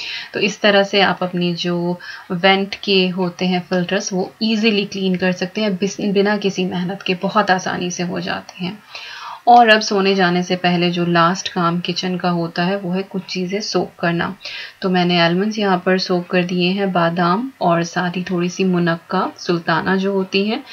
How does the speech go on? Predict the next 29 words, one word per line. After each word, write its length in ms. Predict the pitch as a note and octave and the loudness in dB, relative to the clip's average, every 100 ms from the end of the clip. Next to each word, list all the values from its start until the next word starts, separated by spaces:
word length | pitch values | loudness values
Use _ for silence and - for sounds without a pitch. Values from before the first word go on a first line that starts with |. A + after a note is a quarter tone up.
| - - - | -16 -12 -2
सुल्ताना 440 | F#3+ F3+ F3 F3+ | 0 2 2 4
भी 160 | F#3 G3+ | 2 0
बहुत 280 | F#3 F#3+ G3 | 0 0 0
अच्छी 220 | F#3+ G3+ | -2 0
रहती 300 | G3 F#3 F#3+ | 0 2 2
है 80 | F#3+ | 4
digestion 540 | F3 F3+ F3+ G3 F#3 | 2 0 0 0 0
के 160 | F#3 F#3 | 2 2
लिए। 300 | F3+ G3 C4+ - - - | 2 0 -2 -12 -14 -4
साथ 220 | - E3+ F#3+ | 2 2 2
ही 80 | |
chia 320 | F#3 G3 F#3 G3+ | -2 2 2 2
seeds 380 | A#3 A3 - | 0 -4 -2
मैं 100 | G#3+ | -2
यहाँ 280 | G#3 F#3+ F3 | 0 0 0
पे 100 | F#3 | 0
अपने 360 | F#3 F3+ F#3 F3+ | 0 0 -2 -2
soak 280 | F3+ F#3 F3 | 2 0 2
करके 340 | F3 F3 F#3 | -2 0 0
रख 200 | F3+ F3 | 0 0
रही 80 | F#3 | 0
हूँ, 180 | F#3 A3 | 0 0
इनके 260 | F#3+ E3 E3 | -2 -2 -4
अंदर 140 | E3+ | -4
बहुत 300 | E3+ E3+ F#3 | -2 -2 0
ज़्यादा 240 | G3+ G3+ | 0 0
fiber 460 | G#3+ G3+ F3 F3+ F#3+ | 0 2 0 2 0
होता 360 | F#3+ F3+ F3+ F3+ | 2 0 2 2
है 240 | G3 | 2